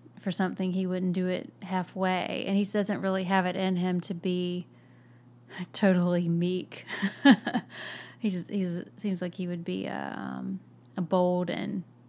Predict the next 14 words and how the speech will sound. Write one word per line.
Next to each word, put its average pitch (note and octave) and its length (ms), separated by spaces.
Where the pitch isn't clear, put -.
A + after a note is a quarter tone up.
assertive F3 480
man, F#3+ 640
no G3+ 120
matter F#3+ 220
where F#3+ 180
he - 280
landed F#3 260
on F3+ 160
belief. F#3 380
He's F#3+ 160
so F#3 280
torn F#3 300
and F3 100
divided F3+ 720